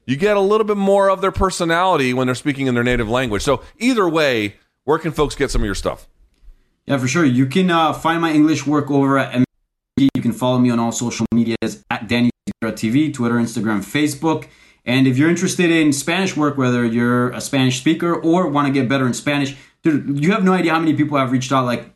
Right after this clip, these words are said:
Speaker 2: "I've been trying to get better at Spanish, and because I love M M A, like, your content is, like, perfect for that." Uh, so
Speaker 1: Hmm.
Speaker 2: if you want content in Spanish, uh, head over to Hablemos M M A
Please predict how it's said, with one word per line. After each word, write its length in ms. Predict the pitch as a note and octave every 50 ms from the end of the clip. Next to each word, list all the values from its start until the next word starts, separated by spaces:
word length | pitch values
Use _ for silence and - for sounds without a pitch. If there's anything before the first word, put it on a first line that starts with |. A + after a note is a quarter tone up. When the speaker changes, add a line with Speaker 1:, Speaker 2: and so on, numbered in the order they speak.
| _ -
Speaker 2:
"I've 120 | B2 C3 C3
been 120 | D3 C3+
trying 180 | C3 D3+ D3 C3+
to 60 | C3
get 180 | C3+ B2+ A#2+
better 240 | G#2 C3+ C3+ C3+ C3
at 140 | B2 A2 -
Spanish, 460 | - - D3+ C#3+ D3+ D#3 C#3 C3 - - - _ _ _
and 160 | C#3 D3 D3+ C#3+
because 260 | C#3+ C3 C#3+ C#3+ C3
I 80 | C#3
love 260 | C3 B2+ C3 C3 B2 C3+
M 120 | C3+ C3
M 100 | C3 B2
A, 160 | B2+ C3 C3 B2
like, 180 | A2+ G#2+ G2+ F#2+
your 120 | A#2 A#2
content 560 | A#2 - B2 A#2+ A#2+ A#2+ - A#2 A2 G#2+ -
is, 140 | G#2+ G2+ F#2+
like, 180 | G#2 F#2+ F#2+ -
perfect 360 | - A2+ A2 - G2+ F#2 -
for 120 | - F#2+ F#2
that." 260 | F#2 F#2 F2 - - - - - - -
Uh, 320 | - G2 G2+ G2+ G2+ G2+ G#2+
so 200 | G#2 - C3 C3
Speaker 1:
Hmm. 60 | B2+
Speaker 2:
if 80 | B2+ B2+
you 100 | D3+ D#3+
want 400 | E3+ E3 D#3 D3+ - - - -
content 480 | C#3 C#3+ C3+ C3 C3 C#3+ C#3 C3+ C3
in 100 | B2 A2
Spanish, 640 | G#2+ - - - F3 F3 F3 F3 E3+ D#3+ - - -
uh, 140 | G#2 A#2+ A2+
head 180 | G#2+ A#2+ C3
over 280 | C3+ C3+ C3+ C3+ C3+ C3+
to 320 | C3 - - - C3 B2 B2
Hablemos 720 | A#2+ A#2 A#2 A2 A#2+ B2+ C#3 D3 D3+ D3+ D#3 D3 C3+ - C3
M 140 | C3 C3
M 100 | B2+ B2+
A 300 | C#3 C#3 C#3+ D3 D3 -